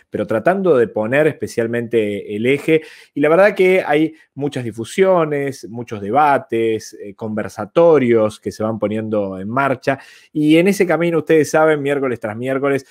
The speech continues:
nuestra compañera Paola Oliveira nos trae un poco las novedades de lo que se fue presentando durante la semana. Así que bienvenida, Paola, ¿cómo estás? Nuevamente bienvenida al Infoclaxo.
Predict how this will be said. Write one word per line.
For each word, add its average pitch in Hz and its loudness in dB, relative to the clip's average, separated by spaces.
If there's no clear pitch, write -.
nuestra 104 -8
compañera 120 -2
Paola 131 4
Oliveira 135 2
nos 110 -14
trae 156 4
un 120 -4
poco 131 -4
las 107 -6
novedades 131 0
de 123 -6
lo 110 -6
que 104 -10
se - -20
fue 127 -6
presentando 120 -6
durante 104 -6
la 98 -10
semana. 127 -4
Así 123 -8
que 131 -2
bienvenida, 147 0
Paola, 151 4
¿cómo 147 -2
estás? 147 2
Nuevamente 131 -4
bienvenida 123 -4
al 123 -4
Infoclaxo. 104 -8